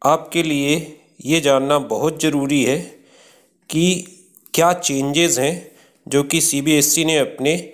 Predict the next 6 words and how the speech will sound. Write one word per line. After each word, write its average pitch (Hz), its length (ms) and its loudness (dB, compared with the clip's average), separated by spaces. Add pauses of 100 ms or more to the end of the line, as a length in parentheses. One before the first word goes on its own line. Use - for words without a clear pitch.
(580)
टाइम 147 280 4
टेबल 139 340 0
में 160 500 -2
किए 160 280 2
हुए 127 300 0
हैं, 156 340 -4